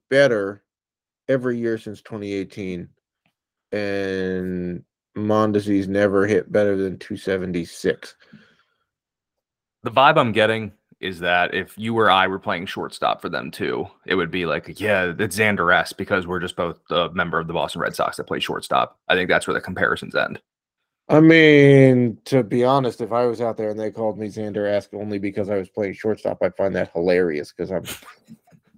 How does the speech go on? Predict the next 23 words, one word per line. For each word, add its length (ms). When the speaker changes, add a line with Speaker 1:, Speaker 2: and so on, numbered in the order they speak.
Speaker 1:
a 40
completely 500
different 320
shade 220
of 80
human 340
being, 480
different 340
size, 640
different 320
weight, 380
and 380
I'm 140
also 340
a 60
different 380
hand 320
than, 340
uh, 340
<laughs> 280
than, 760
than 640
Bogaerts. 640